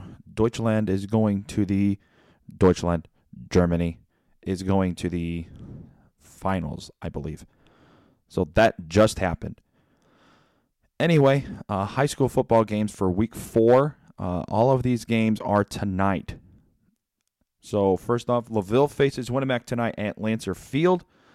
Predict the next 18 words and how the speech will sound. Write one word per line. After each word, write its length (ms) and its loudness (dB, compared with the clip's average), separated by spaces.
The 80 -6
Lancers 440 -2
lead 160 0
the 60 -2
all-si-, 500 0
all-time 540 0
series 420 0
twelve 440 2
to 60 -4
two 460 4
and 140 0
have 180 -2
won 220 -4
seven 480 0
straight 440 0
against 300 -6
the 80 -4
Warriors. 540 0